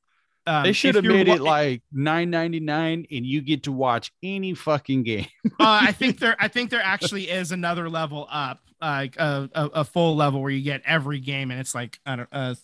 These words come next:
Speaker 2: No,
Speaker 1: I'd
Speaker 2: it's
Speaker 1: have to
Speaker 2: still,
Speaker 1: look.
Speaker 2: it's still local market. You still don't get every game.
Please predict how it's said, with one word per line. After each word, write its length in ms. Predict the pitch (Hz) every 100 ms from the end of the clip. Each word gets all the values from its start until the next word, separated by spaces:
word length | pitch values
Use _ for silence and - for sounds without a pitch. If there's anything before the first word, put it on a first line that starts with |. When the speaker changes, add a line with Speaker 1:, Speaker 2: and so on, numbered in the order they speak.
| _ _ _ -
Speaker 2:
No, 240 | 127 185 214
Speaker 1:
I'd 40 |
Speaker 2:
it's 80 | 202
Speaker 1:
have 120 | 190
to 40 | 185
Speaker 2:
still, 120 | 170
Speaker 1:
look. 300 | 170 131 - _ _
Speaker 2:
it's 180 | 156 -
still 280 | - 165 156
local 340 | 151 143 143
market. 480 | 120 139 196 - 104
You 140 | 113
still 300 | 107 - 151
don't 300 | 139 143 131 104
get 260 | 135 135 -
every 360 | 131 117 117
game. 520 | 98 113 135 101 87